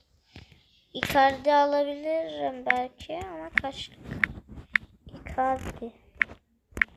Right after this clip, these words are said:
Icardi kaç? Kaç milyon? Hmm, pahalı gibi.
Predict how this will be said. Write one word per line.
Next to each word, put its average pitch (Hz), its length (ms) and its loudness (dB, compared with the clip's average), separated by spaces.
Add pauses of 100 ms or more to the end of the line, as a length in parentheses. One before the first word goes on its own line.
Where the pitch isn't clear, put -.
(640)
Icardi - 640 -10 (200)
kaç? 254 140 -14 (1400)
Kaç - 380 -6 (140)
milyon? 247 360 -8 (2000)
Hmm, 226 720 -8 (220)
pahalı 240 540 -4
gibi. - 280 -8